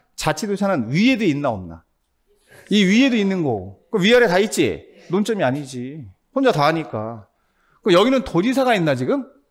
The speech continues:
아, 위에는 도지사가 있잖아요. 밑에는 누가 있어요? 그렇지. 요것만 차이가 있는 거야.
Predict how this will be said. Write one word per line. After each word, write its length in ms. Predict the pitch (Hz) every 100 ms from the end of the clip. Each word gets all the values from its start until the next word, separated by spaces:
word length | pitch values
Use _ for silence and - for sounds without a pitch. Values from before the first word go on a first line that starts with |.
| _ _ _ _ _
아, 100 | 147
위에는 300 | 156 240 269
도지사가 360 | 170 196 226 208
있잖아요. 580 | 151 156 139 175 127 78 - - - _
밑에는 300 | 185 262 190
누가 220 | 147 175
있어요? 400 | 143 - 90 85 _ _ _ _ - - - - -
그렇지. 340 | 254 320 320
요것만 360 | 196 240 285 269
차이가 280 | 233 208 175
있는 220 | 143 123
거야. 480 | 107 101 107 95